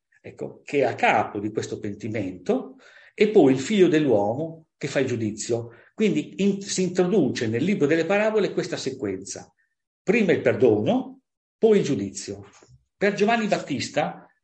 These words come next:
questa sequenza, questo concetto viene mantenuto, nel senso che potremmo dire forse noi, prima c'è questa, eh, predica, c'è questa istanza di Giovanni Battista, questa istanza al cambiamento, e poi c'è il giudizio, l'ira imminente.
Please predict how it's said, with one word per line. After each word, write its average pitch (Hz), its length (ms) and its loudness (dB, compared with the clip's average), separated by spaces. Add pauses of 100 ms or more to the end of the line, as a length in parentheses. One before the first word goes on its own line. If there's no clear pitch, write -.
(160)
questa 196 280 4
sequenza, 143 580 0
questo 143 220 -6
concetto 190 800 0
viene 175 320 0
mantenuto, 160 840 -2 (260)
nel 170 160 -4
senso 220 400 -2
che 160 160 2
potremmo 151 380 -2
dire 143 200 2
forse 143 300 -2
noi, 101 300 -4 (280)
prima 240 300 0
c'è - 180 -4
questa, 151 580 -2 (380)
eh, - 160 -20
predica, 117 680 0
c'è - 160 -10
questa - 180 -6
istanza 202 720 -4
di 156 140 -2
Giovanni 156 380 -2
Battista, 131 640 -6
questa 123 220 -12
istanza 170 320 -4
al 127 80 -6
cambiamento, 120 840 -6 (560)
e 151 160 -2
poi 269 200 4
c'è - 200 2
il 202 120 2
giudizio, 120 640 -4
l'ira 180 260 2
imminente. 120 760 -4